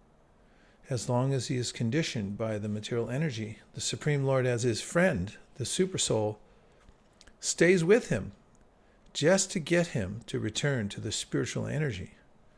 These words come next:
The Lord is always eager to take him back to the spiritual energy, but due to his minute independence, the individual entity is continually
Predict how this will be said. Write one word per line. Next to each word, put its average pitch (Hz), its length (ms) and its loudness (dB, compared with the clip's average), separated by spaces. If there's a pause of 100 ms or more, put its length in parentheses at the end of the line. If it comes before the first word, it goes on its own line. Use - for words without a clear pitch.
(800)
The 131 100 0
Lord 156 260 4
is 139 100 -4
always 160 380 4
eager 147 320 2
to - 160 -4
take 143 320 -2
him 135 200 -2
back 123 400 -2
to 123 100 -6
the 113 100 -8
spiritual 123 480 -4
energy, 127 320 -2
but 110 240 -6
due 139 180 0
to 143 160 -2
his 120 240 -2
minute 123 480 -2 (200)
independence, 131 840 -2 (840)
the 135 100 2
individual 139 460 2
entity 143 500 0
is 120 160 0
continually 131 920 2